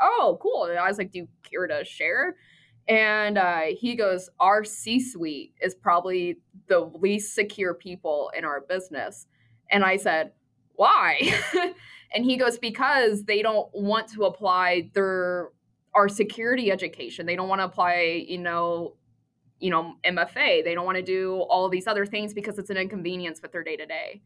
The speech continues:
Because they're trying to do so much for the company that, like,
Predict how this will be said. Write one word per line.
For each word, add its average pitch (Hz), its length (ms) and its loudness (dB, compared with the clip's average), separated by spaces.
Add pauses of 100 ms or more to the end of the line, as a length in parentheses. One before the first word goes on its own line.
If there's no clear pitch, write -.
(320)
Because 208 260 4
they're 208 100 2
trying 202 240 0
to 196 80 2
do 208 160 -4
so 202 340 0
much 185 220 -2
for 190 80 -14
the 170 100 -6
company 175 640 -6
that, 160 220 0
like, 160 240 -4